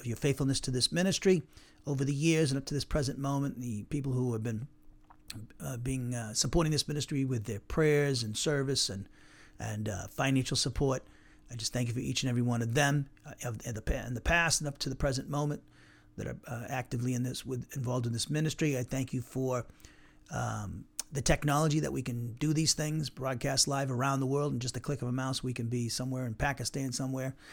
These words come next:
And it's just awesome. I pray you would use these, the technology that we have and the w-, various websites and podcasts, the media platforms that you've given to us, and use them mightily, and I,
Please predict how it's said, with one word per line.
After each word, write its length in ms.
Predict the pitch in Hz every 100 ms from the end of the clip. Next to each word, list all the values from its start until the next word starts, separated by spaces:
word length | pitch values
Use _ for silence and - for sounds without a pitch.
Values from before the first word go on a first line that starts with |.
| - - - -
And 400 | 135 131 120 120
it's 180 | - -
just 240 | - -
awesome. 360 | 135 143 - 143
I 60 |
pray 140 | 135 135
you 140 | 127
would 140 | 123 127
use 200 | 139 117
these, 300 | 139 117 - - - - - -
the 260 | 147 123
technology 500 | 135 147 143 147 135
that 140 | 135 139
we 120 | 131
have 320 | 139 135 143 - - - -
and 80 | -
the 60 | 120
w-, 160 | 135
various 300 | 151 143 123
websites 420 | 139 135 135 135
and 100 | 113
podcasts, 540 | 113 143 131 135 123 -
the 60 |
media 200 | 127 139
platforms 480 | 131 139 135 139 127
that 140 | 117 113
you've 100 | 117
given 220 | 147 135
to 140 | 131
us, 120 | 123 107
and 120 | 123
use 140 | 139
them 100 | 120
mightily, 400 | 117 127 135 139 127
and 100 |
I, 60 | 120